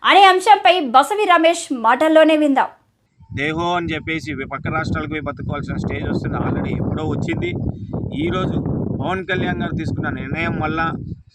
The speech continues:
Speaker 2: రాష్ట్రం ఎంతో బాగుపడడానికి చాలా గొప్ప నిర్ణయం తీసుకొని పొత్తులోకి వెళ్ళాడు. అందులో భాగంగా బీజేపీని కలుపుకొని మరీ చాలా బాగా రాష్ట్రాన్ని బా-, బాగు చేయాలని చెప్పి ఆలోచనతో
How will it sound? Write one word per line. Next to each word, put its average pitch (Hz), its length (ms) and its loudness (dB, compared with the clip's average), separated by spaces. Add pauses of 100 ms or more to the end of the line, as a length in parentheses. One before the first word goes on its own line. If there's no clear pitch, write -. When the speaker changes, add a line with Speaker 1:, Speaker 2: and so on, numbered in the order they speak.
Speaker 2:
రాష్ట్రం 156 440 -4 (120)
ఎంతో 147 380 -6
బాగుపడడానికి 165 920 -4 (380)
చాలా 143 120 -4 (120)
గొప్ప 185 220 -6
నిర్ణయం 170 340 -6
తీసుకొని 147 580 -6 (500)
పొత్తులోకి 165 440 -4
వెళ్ళాడు. 147 400 -2 (440)
అందులో 185 280 -2
భాగంగా 170 420 -2 (100)
బీజేపీని 202 560 -4
కలుపుకొని - 600 -4 (500)
మరీ 175 180 -2 (160)
చాలా 165 440 -2 (420)
బాగా 170 520 0
రాష్ట్రాన్ని 160 460 -4
బా-, 147 440 -4
బాగు 156 200 -2
చేయాలని 156 420 -4
చెప్పి 147 200 -6
ఆలోచనతో 151 520 -4